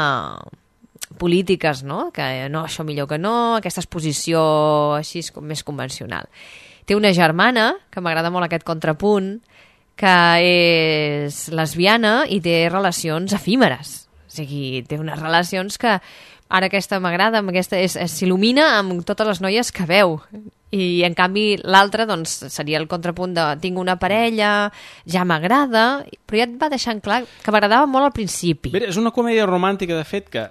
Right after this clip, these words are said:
Speaker 2: a banda dels personatges aquests principals, en té alguns així de secundaris, una mica com Quatre bodes i un funeral, no? És a dir, que, que té un,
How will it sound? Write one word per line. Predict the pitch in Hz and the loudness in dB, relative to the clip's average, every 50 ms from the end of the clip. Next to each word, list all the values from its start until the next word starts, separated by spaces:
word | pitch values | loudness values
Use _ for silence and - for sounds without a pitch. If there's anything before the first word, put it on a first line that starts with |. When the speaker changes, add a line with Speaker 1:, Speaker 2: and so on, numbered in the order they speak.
| - - - | -10 -18 -14
Speaker 2:
a | - 117 120 | -8 -6 -2
banda | 123 131 143 147 151 | -2 0 2 2 2
dels | 156 - - | 0 0 -2
personatges | 160 143 - 170 160 156 143 - 160 139 147 147 | -4 -4 -2 -2 -2 -2 -2 -2 -2 -2 -2 -4
aquests | 151 139 - - | -4 -6 -8 -6
principals, | 143 143 131 - 147 139 - 165 165 147 - 127 | -6 -4 -4 -4 -4 -2 0 0 0 -2 -2 -4
en | 117 120 113 - | -4 -4 -4 -2
té | 139 131 | -2 0
alguns | 131 127 120 135 135 123 123 | 0 0 0 0 -2 -2 -2
així | 123 117 - 127 | -4 -4 -4 -4
de | 120 123 117 | -4 -4 -4
secundaris, | - - - 123 - 123 113 113 123 139 143 135 131 117 131 | -6 -8 -8 -6 -6 -4 -2 0 0 0 0 -2 -4 -6 -4
una | 147 | -2
mica | 196 214 214 - | 0 0 0 0
com | - 147 135 | 0 -2 0
Quatre | 156 151 143 151 143 139 | 2 2 2 2 0 0
bodes | 135 139 135 135 120 | 0 0 0 2 2
i | 131 127 | 0 0
un | 120 | -2
funeral, | - - 120 110 104 101 95 85 80 82 | -2 -4 -4 -2 -2 -4 -6 -8 -10 -12
no? | 90 110 151 | -8 -6 -4
És | 170 127 139 | -4 -2 -4
a | |
dir, | 127 127 | -2 -2
que, | 131 127 120 - 127 | -2 -4 -4 -6 -6
que | - | -4
té | 139 131 | -4 -2
un, | 131 | -2